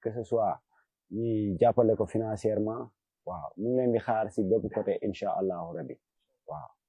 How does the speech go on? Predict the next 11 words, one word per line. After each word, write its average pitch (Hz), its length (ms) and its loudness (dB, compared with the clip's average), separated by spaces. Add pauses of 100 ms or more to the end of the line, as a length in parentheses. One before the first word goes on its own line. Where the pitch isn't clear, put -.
(140)
di 117 120 2
leen 127 200 10
ñaanal 131 360 8
aussi, 123 320 2 (760)
Yàlla 107 760 2 (640)
may 123 380 4
ñu 117 220 6
jàmm, 120 340 10 (720)
Sénégal, 113 600 4
suñu 107 260 -2
réew, 107 220 2